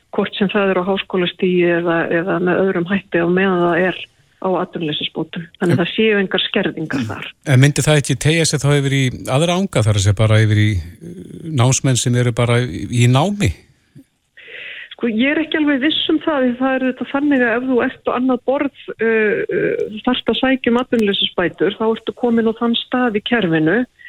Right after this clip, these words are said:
Speaker 1: Svo eru þetta aðrir námsmenn sem að, eh, eru að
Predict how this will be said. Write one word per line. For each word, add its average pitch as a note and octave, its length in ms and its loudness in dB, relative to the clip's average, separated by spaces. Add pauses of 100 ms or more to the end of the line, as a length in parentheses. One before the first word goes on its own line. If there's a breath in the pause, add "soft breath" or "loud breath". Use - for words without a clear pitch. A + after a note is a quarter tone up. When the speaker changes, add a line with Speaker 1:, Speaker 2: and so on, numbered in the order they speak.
(360 loud breath)
Speaker 1:
Svo A3 160 0
eru A3 160 2
þetta G#3+ 240 -2
aðrir A#3 360 0
námsmenn A3 580 0
sem F#3+ 260 0
að, F#3+ 300 0 (160)
eh, E3 800 0
eru F#3 200 0 (140)
að F3 340 -4